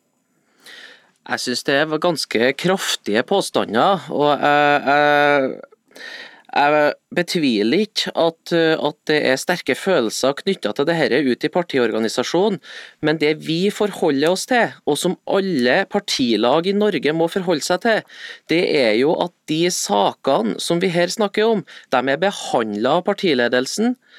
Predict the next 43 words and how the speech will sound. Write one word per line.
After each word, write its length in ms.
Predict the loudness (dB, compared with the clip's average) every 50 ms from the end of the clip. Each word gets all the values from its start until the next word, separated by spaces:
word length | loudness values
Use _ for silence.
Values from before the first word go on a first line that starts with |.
| -20 -20 -20 -6 _
de 100 | -2 -2 0
har 140 | 0 -2 -2
fått 380 | -2 -4 -4 -4 -4 -4 -6 -4
sin 180 | -2 0 2
avslutning, 680 | 2 2 2 0 -2 -4 -4 -4 -2 -2 -2 -2 -2 -2 -6 -12 -6 _
de 100 | -2 -2 0
har 160 | -2 -2 -4
fått 460 | -4 -6 -4 -4 -4 -4 -2 _ -2
en 80 | -2 0
konsekvens 680 | 0 0 -2 -2 0 -2 -4 -4 -2 0 0 0 -2 -2
for 160 | -2 -2 -2 -2
Trond 260 | -2 0 0 0 0
Giske, 380 | 0 -2 -2 -2 -2 -2 -2 -2 -4 -10 -18 -20 -20 -18 -6
og 140 | -4 -4 -2 -2
partilederen 880 | -2 -4 -2 -4 0 0 2 2 4 4 2 2 2 2 0 0 0 -2
og 140 | -4 -2 -2
partisekretæren, 1040 | -4 -4 -2 -2 0 0 0 0 0 0 2 2 0 0 0 0 2 2 2 0 -2 -2
både 220 | 0 0 2 2 0
en 80 | 0 2
Jonas 300 | 2 2 2 0 0 0
Gahr 140 | -2 -2 -2
Støre 320 | 0 0 2 2 4 4 4 2
og 100 | 2 2
Kjersti 300 | 0 -2 -2 0 -2 -2
Stenseng, 540 | 0 0 0 0 0 0 0 0 0 0 -4 -10 -16 -18 -18 -18 -8 -4
har 140 | -2 -2 -2
sagt 300 | 0 -2 -2 -2 -2 -2
klart 240 | 0 0 0 2 0
og 80 | -2 -2
tydelig 300 | 0 0 0 2 0 0
at 80 | 0 0
det 80 | -4 -2 -2
er 80 | -2 0
ingenting 480 | 2 2 0 0 -2 -4 -4 -4 -2
som 220 | -2 -2 -4 -4 -4
står 320 | -2 0 0 2 2 2
i 60 | 2 2
veien 260 | 2 2 2 0 -2 -4 -8 -14 -20 -20 -8
for 160 | -2 -2 -2
at 80 | 0 -2
en 100 | -4 -4
Trond 380 | -2 0 2 2 2 2 0 0
Giske 460 | -2 -2 -2 -4 -2 0 0 0